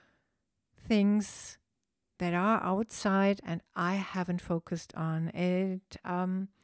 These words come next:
gave me the possibility and the potential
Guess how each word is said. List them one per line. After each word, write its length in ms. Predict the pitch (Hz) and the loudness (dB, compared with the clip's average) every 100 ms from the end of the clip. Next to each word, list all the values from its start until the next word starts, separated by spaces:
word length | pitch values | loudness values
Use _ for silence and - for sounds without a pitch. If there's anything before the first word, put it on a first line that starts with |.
| - - - | -20 -20 -6
gave 260 | 196 233 269 | 0 2 2
me 460 | 302 294 294 294 - _ _ _ _ - | 2 4 4 2 -4 _ _ _ _ -2
the 400 | 180 175 175 180 - _ _ _ _ _ _ _ _ _ - | 2 2 2 0 -4 _ _ _ _ _ _ _ _ _ -4
possibility 840 | 180 170 180 180 240 311 302 339 | -4 -4 -2 2 4 2 2 0
and 140 | 277 | 0
the 80 | 277 | 0
potential 1120 | - 277 - 262 208 214 - - 190 190 190 | -2 -2 -2 0 2 2 0 -2 0 2 0